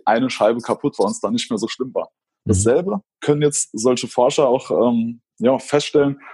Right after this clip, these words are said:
Speaker 1: eben in der Psychologie, in der Verhaltens-, äh, Entwicklung. Manchmal liest man ein Buch und dann ist es so ein Satz,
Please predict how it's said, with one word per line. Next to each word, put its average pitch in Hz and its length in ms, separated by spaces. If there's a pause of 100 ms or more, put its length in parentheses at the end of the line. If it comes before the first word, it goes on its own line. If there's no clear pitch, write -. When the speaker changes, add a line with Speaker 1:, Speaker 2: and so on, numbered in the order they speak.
(200)
Speaker 1:
eben 127 220
in 127 80
der 127 100
Psychologie, 135 600
in 135 100
der 113 80
Verhaltens-, 123 760
äh, 113 540
Entwicklung. 165 520 (420)
Manchmal 160 540 (100)
liest 151 220
man 127 140
ein 139 240
Buch 180 240
und 135 60
dann 131 120
ist 143 140
es - 60
so - 120
ein 156 240
Satz, - 420